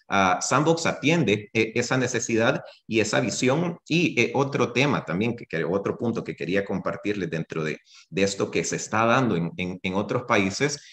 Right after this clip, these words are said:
es algo que, que me gustó mucho en, en el caso de España. Esto es algo que, bueno, es una publicación, eh, que creó, eh, Banco Santander y, eh, donde hacía un estudio precisamente,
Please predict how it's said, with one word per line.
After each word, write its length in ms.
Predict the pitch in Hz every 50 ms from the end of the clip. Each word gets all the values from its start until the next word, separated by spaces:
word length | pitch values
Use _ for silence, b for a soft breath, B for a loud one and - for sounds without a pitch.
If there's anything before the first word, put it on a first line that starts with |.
| B B B
es 120 | 113 104
algo 260 | 127 123 123 131 135 131
que, 200 | 131 117 101 -
que 100 | - 117
me 140 | 107 98
gustó 340 | 95 92 90 - - - 120
mucho 540 | 117 117 120 117 - - 135 131 127 123 127
en, 420 | 110 101 101 98 92 92 90 87 87 -
en 120 | 101 95 92
el 100 | 87 85
caso 300 | - 110 110 - 139 139
de 80 | 117
España. 580 | 98 - - - 123 117 104 98 104 123 151 - B B B B
Esto 280 | _ - 87 - - 101
es 100 | 98 -
algo 400 | 107 101 101 104 110 113 113 113
que, 300 | - 101 95 92 87 85
bueno, 200 | 82 107 110 80
es 120 | 82 -
una 260 | 117 117 117 127 131 127
publicación, 920 | 113 107 95 95 92 92 - - - - - 127 127 127 98 95 101 101 -
eh, 220 | 90 90 82 - -
que 140 | - 82 -
creó, 480 | - 85 85 85 85 90 104 117 117 B B B B _
eh, 160 | - 85 82
Banco 320 | 78 73 95 113 117 - 107
Santander 840 | - - 104 95 95 - 90 92 90 92 101 127 156 160 151 - -
y, 260 | - 131 143 147 - -
eh, 240 | 110 110 107 101 98
donde 240 | 95 104 110 107 104
hacía 260 | 101 - 123 135 139
un 140 | 139 156 143
estudio 520 | 110 101 - - 139 143 127 98 101 113
precisamente, 840 | - 92 92 - 117 107 - 113 110 104 98 101 98 - 165 170